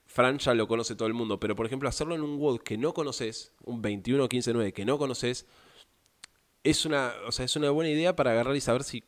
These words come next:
a ver si lo tenés. Estás entrenando, o sea, no es-, no estás en una competencia. Y practicarlo entrenando hace que la,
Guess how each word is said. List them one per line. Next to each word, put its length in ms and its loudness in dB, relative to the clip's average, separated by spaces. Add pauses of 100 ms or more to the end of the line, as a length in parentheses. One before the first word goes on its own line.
(140)
a 80 -6
ver 180 -2
si 220 -4
lo 100 -2
tenés. 280 -2
Estás 220 -6
entrenando, 500 -2
o 60 -4
sea, 340 -6
no 140 -8
es-, 160 -12
no 120 -8
estás 340 -6
en 100 -6
una 160 -4
competencia. 760 -10
Y 520 -14 (640)
practicarlo 500 -8
entrenando 440 -8
hace 260 -8
que 240 -8
la, 260 -12